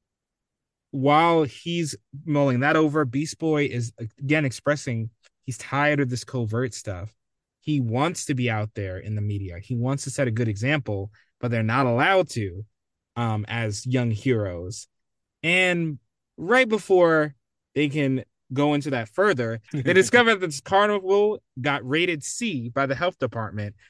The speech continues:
Speaker 1: because everybody's stomach is hurting.
Speaker 2: Yeah, and they're wondering if it's the cotton candy, which, um,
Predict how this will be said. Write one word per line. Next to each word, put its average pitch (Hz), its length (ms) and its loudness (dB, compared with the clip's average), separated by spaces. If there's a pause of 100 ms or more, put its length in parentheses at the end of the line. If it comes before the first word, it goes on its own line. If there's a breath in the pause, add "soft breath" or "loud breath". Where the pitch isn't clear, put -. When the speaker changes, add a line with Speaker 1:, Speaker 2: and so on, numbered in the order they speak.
Speaker 1:
because 131 320 2
everybody's 151 600 2
stomach 135 400 0
is 123 120 -6
hurting. 85 360 -10 (1500)
Speaker 2:
Yeah, 123 280 -4
and 127 560 -4
they're 131 160 -6
wondering 147 480 -2
if 120 160 -6
it's 110 140 -12
the - 100 -16
cotton 110 380 -4
candy, 110 600 -8
which, 98 360 -12
um, 95 340 -8